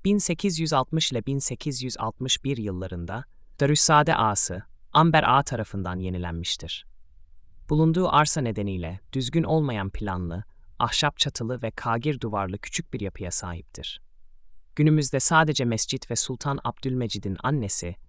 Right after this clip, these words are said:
Bezmi Alem, Valide Sultan tarafından yaptırılan çeşmesi kalmıştır. Mescidin son cemaat yerinin doğu duvarındaki kapıdan girilmektedir. Kadınlar mahfili,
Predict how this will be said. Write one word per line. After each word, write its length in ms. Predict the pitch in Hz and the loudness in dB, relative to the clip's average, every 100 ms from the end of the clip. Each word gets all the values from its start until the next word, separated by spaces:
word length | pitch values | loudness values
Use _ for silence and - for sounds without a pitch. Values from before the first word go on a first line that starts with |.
| - - | -20 2
Bezmi 320 | 147 147 160 | 4 4 2
Alem, 460 | - 113 95 92 101 | 0 0 -2 -4 -2
Valide 340 | 113 113 117 110 | 0 2 0 -4
Sultan 400 | - 117 135 135 | -6 -6 -6 -6
tarafından 420 | 117 104 101 92 | -6 -6 -6 -6
yaptırılan 580 | 90 - - 101 95 95 | -6 -8 -10 -6 -6 -4
çeşmesi 520 | - 107 107 95 - | -4 -2 -2 -2 -2
kalmıştır. 680 | - 87 85 - 85 - - - - - - - - - | -6 -8 -6 -8 -8 -12 -14 -20 -20 -20 -20 -20 -14 -2
Mescidin 460 | 151 - 175 165 | 2 2 2 2
son 320 | 151 - 175 165 | 4 4 4 4
cemaat 460 | 135 123 135 - | 2 2 2 0
yerinin 420 | 120 104 90 95 - - - | -4 -4 -4 -4 -8 -18 -2
doğu 200 | 131 160 | 2 2
duvarındaki 520 | 156 135 107 90 - | 0 -2 -2 -4 -8
kapıdan 480 | - - 107 127 131 | -10 -8 -4 -2 -4
girilmektedir. 800 | 104 90 87 82 - 82 - - - - - - - | -6 -6 -6 -8 -12 -12 -10 -12 -16 -20 -20 -20 -6
Kadınlar 420 | - 160 165 165 | 0 4 6 6
mahfili, 600 | 156 110 - 101 87 107 | 6 2 -2 -8 -6 -6